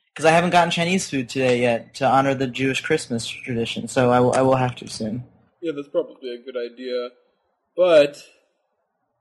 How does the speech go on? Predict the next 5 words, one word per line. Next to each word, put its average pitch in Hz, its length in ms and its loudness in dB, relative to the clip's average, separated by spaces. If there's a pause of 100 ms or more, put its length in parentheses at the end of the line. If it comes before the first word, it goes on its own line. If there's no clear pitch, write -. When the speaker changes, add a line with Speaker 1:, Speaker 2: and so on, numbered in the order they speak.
(200)
Speaker 2:
let's - 240 -8
get 202 240 -4
to 170 120 -16
today's 135 800 -8 (400)
topic. - 600 -16